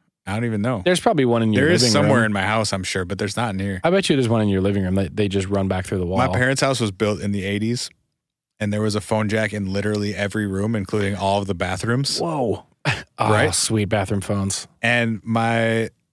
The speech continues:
Speaker 1: so it was kind of like a, a, a bougie eighties house
Speaker 2: <laughs>
Speaker 1: that I grew up in. And one of the bathrooms in the house that was, like, me and my brother's bathroom
Speaker 2: Yep.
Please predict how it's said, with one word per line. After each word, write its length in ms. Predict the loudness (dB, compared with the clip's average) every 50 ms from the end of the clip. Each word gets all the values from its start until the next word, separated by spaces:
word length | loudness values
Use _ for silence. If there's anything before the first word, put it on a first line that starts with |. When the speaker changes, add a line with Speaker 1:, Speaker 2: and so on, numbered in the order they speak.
| _ _ _ _ _ _ _ -6
Speaker 1:
so 280 | -4 -2 0 0 2
it 100 | 2 2
was 200 | 2 2 0 0
kind 240 | -2 -2 -2 0 0
of 80 | 0 0
like 240 | 0 0 0 0
a, 460 | -2 -2 -2 -2 -4 -2 -2 -2 -2 -4 -6 -8
a, 40 |
a 40 | -8
bougie 540 | -6 -2 -2 0 0 0 0 0 -2 -2 -2
eighties 340 | -2 -2 -2 -2 -2 -4 -4
house 460 | -6 -6 -6 -6 -6 -6 -6 -2 0
Speaker 2:
<laughs> 0 |
Speaker 1:
that 260 | 2 4 4 4 2 2
I 120 | 0 0
grew 180 | 0 0 0 0
up 160 | 0 -2 -4
in. 180 | -6 -6 -8 -10 -14 -20 -20 _ _ _ _ _ _ _ _ -4
And 460 | -2 0 0 2 0 0 -2 -2 -6 -8 _ _ _ _ _ _ _ _ _ _ _ _ -4
one 280 | 0 2 2 2 2
of 100 | 0 0
the 80 | 0 0
bathrooms 580 | 0 2 0 0 0 0 -2 -2 -2 -2 -2
in 120 | -4 -2 -2
the 80 | -2
house 320 | 0 0 0 0 0 -2 -2
that 140 | -2 -2 -2
was, 160 | -2 -2 -2
like, 180 | -2 -4 -4 -4
me 180 | -2 -2 0
and 140 | 0 0 0
my 80 | -2 -2
brother's 560 | -2 -2 0 0 2 2 2 0 0 -2 -4 -6
bathroom 720 | -8 -6 -2 -2 0 0 0 0 -2 0 -2 -2 -4 -6 _ -2
Speaker 2:
Yep. 280 | 0 2 2 2 0